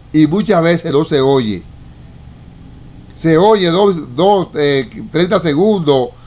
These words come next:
un minuto, y bueno, se le mete una cuestión ahí, eh, reconectando, reconectando, reconectando. Tiene que dejar la bendita llamada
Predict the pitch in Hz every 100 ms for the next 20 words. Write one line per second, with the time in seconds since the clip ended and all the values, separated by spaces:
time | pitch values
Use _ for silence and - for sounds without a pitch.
0 | - - 185 175 156 196 202 160 151 196
1 | 185 165 151 175 185 180 170 151 165 156
2 | 156 185 190 - - - 143 143 143 143
3 | 135 123 143 127 98 82 - - - -
4 | - - - - 139 143 135 131 117 156
5 | 123 117 131 131 139 156 196 180 160 190
6 | 175 160 139 135 135 202 208 160 196 196
7 | 180 143 131 131 127